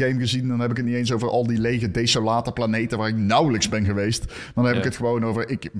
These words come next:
Speaker 1: je kan je eigen schip bouwen, heb ik nog niet eens gedaan. Je kan outposts bouwen, heb ik nog niet eens gedaan. Maar je bent gewoon continu bezig met sidequests en dergelijke. En het volgt elkaar allemaal in een moordend tempo op.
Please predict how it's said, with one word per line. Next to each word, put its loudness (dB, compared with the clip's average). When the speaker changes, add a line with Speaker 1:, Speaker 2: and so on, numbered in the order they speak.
Speaker 1:
je 0
kan 4
je 2
eigen 2
schip 2
bouwen, 2
heb -2
ik -6
nog -6
niet -2
eens 0
gedaan. 2
Je 0
kan 0
outposts 0
bouwen, 2
heb 0
ik -4
nog -2
niet 0
eens 0
gedaan. 0
Maar 4
je 4
bent 2
gewoon -2
continu -2
bezig 0
met 0
sidequests 2
en 2
dergelijke. 0
En 0
het -2
volgt -2
elkaar 2
allemaal 0
in 0
een 0
moordend 2
tempo 0
op. -10